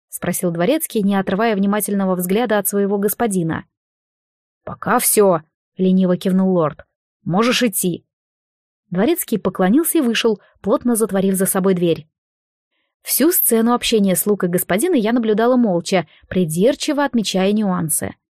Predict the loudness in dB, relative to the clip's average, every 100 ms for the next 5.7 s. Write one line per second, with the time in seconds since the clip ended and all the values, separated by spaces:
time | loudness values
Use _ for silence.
0 | _ _ _ _ -6 -4 0 2 4 4
1 | 4 2 -2 0 0 2 0 0 -4 -6
2 | -8 -10 _ _ _ _ -12 -8 -2 0
3 | 0 0 -2 0 2 2 2 2 2 2
4 | 0 2 2 2 0 2 0 0 -2 -2
5 | 0 0 0 -2 -2 -2